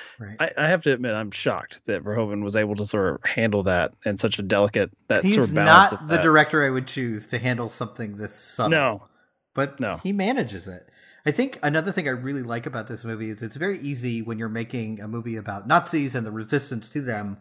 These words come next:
Speaker 1: to make all the Nazis really evil and terrible and make all the resistance people, you know, pure and great.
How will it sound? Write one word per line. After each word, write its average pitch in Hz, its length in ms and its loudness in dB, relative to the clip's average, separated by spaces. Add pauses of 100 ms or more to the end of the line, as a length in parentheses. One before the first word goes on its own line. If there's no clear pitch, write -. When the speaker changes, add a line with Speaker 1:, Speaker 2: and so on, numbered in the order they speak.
(340)
Speaker 1:
to - 80 -4
make 117 240 -2
all 123 160 4
the 175 80 -2
Nazis 170 420 2
really 143 240 0
evil 156 300 -4
and 151 100 -8
terrible 139 640 0
and 117 160 -2
make 113 160 -2
all 120 160 0
the 135 100 -4
resistance 123 520 -4
people, 117 640 -6 (320)
you 127 100 -6
know, 110 140 -4
pure 147 720 0
and 117 160 -4
great. 98 340 -12